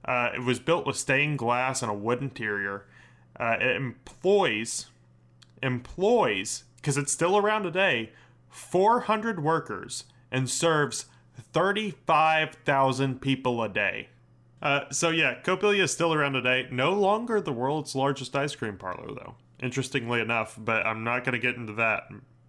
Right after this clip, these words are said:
All right. So, uh, despite all of Castro's obsession with dairy, uh, Cuba still has very low milk yields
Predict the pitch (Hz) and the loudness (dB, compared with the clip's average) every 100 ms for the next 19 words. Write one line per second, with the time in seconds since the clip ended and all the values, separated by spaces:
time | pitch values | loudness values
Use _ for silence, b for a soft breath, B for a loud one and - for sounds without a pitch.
0 | _ _ - 110 117 123 127 135 - B | _ _ -2 0 2 2 2 0 -8 B
1 | B B B B B B - 220 202 - | B B B B B B 2 4 4 2
2 | 190 196 - 160 202 - 269 277 151 170 | 0 0 0 -2 0 2 2 2 2 4
3 | 160 160 - 127 117 - 135 131 - 123 | 4 4 2 -2 -2 -2 -2 -2 0 0
4 | 113 101 - 113 - 107 98 95 _ - | -2 -6 -4 -2 -2 -6 -6 -12 _ -8
5 | 110 104 - 113 120 113 98 92 90 B | -6 -6 -10 -6 0 0 0 -4 -10 B
6 | B B - 104 - - 202 208 170 - | B B -4 -4 -4 -4 -2 0 -2 0
7 | 143 117 117 107 113 104 98 95 - 107 | 0 0 0 -2 -2 -2 -2 -10 -12 -2
8 | 104 104 101 95 117 160 - 101 85 - | 0 0 -2 -6 -2 -2 -2 -8 -10 -14
9 | - | -16